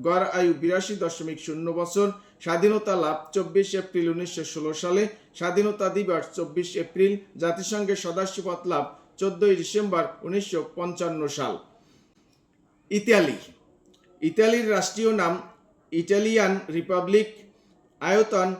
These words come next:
তিন লক্ষ এক হাজার দুইশো তিরিশ বর্গ কিলোমিটার, লোক সংখ্যা পাঁচ দশমিক আট নয় কোটি, জনসংখ্যা বৃদ্ধির হার মাইনাস শূন্য দশমিক দুই পার্সেন্ট, সাক্ষরতার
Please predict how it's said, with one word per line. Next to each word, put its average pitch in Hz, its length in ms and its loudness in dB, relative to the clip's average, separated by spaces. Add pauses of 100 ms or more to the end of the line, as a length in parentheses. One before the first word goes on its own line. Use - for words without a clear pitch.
(340)
তিন 196 140 2 (100)
লক্ষ 208 220 -2 (260)
এক 165 160 -6
হাজার 185 220 0 (100)
দুইশো 175 240 -2 (120)
তিরিশ 196 220 0 (120)
বর্গ 165 200 -2 (140)
কিলোমিটার, 175 540 0 (240)
লোক 175 220 -2
সংখ্যা 196 340 -2 (340)
পাঁচ 175 180 0 (120)
দশমিক 180 380 -4 (180)
আট 170 80 -6 (120)
নয় 160 240 -4
কোটি, 175 260 -4 (200)
জনসংখ্যা 185 560 -4
বৃদ্ধির 175 340 0
হার 160 120 -2 (140)
মাইনাস 185 440 -2
শূন্য 170 200 -4 (140)
দশমিক 160 340 -6 (100)
দুই 151 180 -4
পার্সেন্ট, 196 420 -2 (380)
সাক্ষরতার 208 560 0